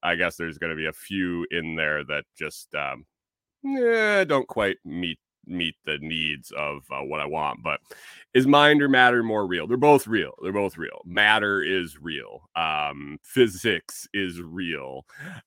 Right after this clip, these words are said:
Um, if a, if a thousand pound boulder falls on top of you, you will know that matter is real. Um, is, and mind is real. You can make yourself do some crazy, crazy things,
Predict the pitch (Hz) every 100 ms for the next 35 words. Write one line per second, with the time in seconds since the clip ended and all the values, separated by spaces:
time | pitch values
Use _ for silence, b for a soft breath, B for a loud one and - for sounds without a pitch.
0 | - 80 80 80 76 73 76 69 _ 76
1 | - 95 92 90 87 85 85 78 85 87
2 | - - 101 95 95 98 90 - 90 85
3 | 87 85 82 85 80 80 73 85 80 78
4 | 78 87 92 78 73 76 73 73 104 113
5 | 120 139 117 92 85 82 - b b b
6 | 95 95 92 92 85 78 92 90 82 82
7 | 82 82 71 67 - b b b 85 87
8 | 85 80 82 - 107 98 - - 104 104
9 | 104 120 156 113 95 90 85 90 85 85
10 | 98 98 98 110 101 92 104 92 90 110
11 | - 87 - - 95 92 98 101 92 92
12 | 98 95 85 - 92 78 78